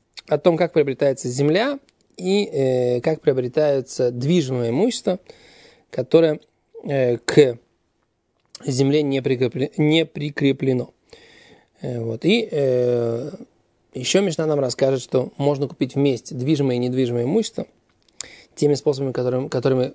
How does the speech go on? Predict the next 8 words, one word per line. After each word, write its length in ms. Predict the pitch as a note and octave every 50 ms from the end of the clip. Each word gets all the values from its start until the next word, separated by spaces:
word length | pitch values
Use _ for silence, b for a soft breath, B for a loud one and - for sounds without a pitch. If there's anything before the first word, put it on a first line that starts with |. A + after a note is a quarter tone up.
| _ -
которыми 460 | - B2+ - - C3 B2+ B2+ B2 A2+
покупается 540 | - _ - D3 B2 - C3 B2 A#2+ - C3+
недвижимое 420 | C3+ C3+ E3 A#3+ A3+ G#3+ F#3+ E3
имущество, 280 | D3+ C#3+ B2+ - - C3
можно 240 | C3 D#3 D3+ C#3+ -
приобрести 640 | - - C3 B2 B2+ B2 A#2+ - - E3+ E3+ - b b b b b b b b b _
движимое 640 | - C#3 C3+ D3 F3+ G#3 F3 D#3 D3+ C3 A#2+ A#2+ B2
имущество. 480 | C3 C3+ - C3+ - - - - -